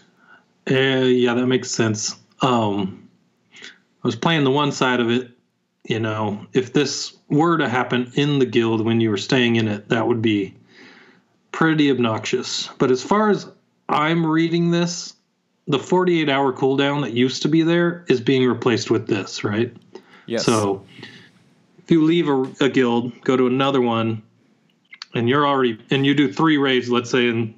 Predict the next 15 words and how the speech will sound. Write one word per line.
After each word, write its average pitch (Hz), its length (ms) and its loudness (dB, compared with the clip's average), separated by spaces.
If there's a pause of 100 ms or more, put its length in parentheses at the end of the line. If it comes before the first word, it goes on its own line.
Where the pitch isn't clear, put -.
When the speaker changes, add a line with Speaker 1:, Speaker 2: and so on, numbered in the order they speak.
Speaker 1:
Monday, 127 380 2
Tuesday, 117 440 0
Wednesday, 107 520 -2 (1400)
and 117 100 -2
you've 120 120 4
already 117 720 2
participated 117 760 0
in 110 280 0
a 107 40 -2
hundred 123 320 0
eighty 117 280 0
K's 113 440 0
worth 113 200 0
of 110 60 0
raid 107 360 0